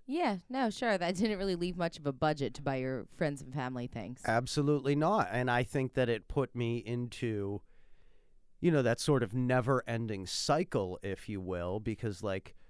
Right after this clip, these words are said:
Speaker 2: I would feel bad that I didn't show up with anything,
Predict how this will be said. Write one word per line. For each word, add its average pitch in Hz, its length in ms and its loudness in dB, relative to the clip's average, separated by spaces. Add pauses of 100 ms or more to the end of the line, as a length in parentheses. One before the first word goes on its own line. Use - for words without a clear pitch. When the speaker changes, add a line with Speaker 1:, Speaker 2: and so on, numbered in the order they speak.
(360)
Speaker 2:
I 53 140 -2
would 82 200 -6
feel 107 240 2
bad 113 520 2
that 95 160 -4
I 95 260 0
didn't 101 420 -6
show 110 340 -2
up 175 200 0
with 104 180 -2
anything, 90 760 -6